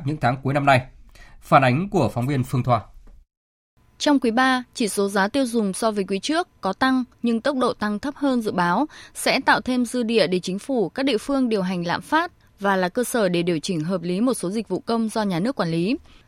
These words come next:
Speaker 2: Theo ước tính của Tổng cục Thống kê, C P I bình quân chín tháng tăng khoảng hai phẩy năm mươi hai phần trăm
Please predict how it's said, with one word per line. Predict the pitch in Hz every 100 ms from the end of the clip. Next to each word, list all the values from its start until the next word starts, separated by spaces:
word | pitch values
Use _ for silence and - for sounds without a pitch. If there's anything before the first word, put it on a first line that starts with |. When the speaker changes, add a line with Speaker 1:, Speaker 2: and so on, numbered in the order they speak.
| _
Speaker 2:
Theo | - 311
ước | 320 -
tính | 233 247
của | 269
Tổng | 202 185
cục | 180
Thống | 190 202
kê, | 269 262 247 - _
C | -
P | 302 269
I | 277 269 262
bình | 220 190
quân | - 254 247
chín | - 196 208
tháng | 214 185 220 -
tăng | 262 240
khoảng | - 208
hai | 165 220
phẩy | 226 165
năm | 185 214
mươi |
hai | 214 220
phần | 202 156
trăm | - 220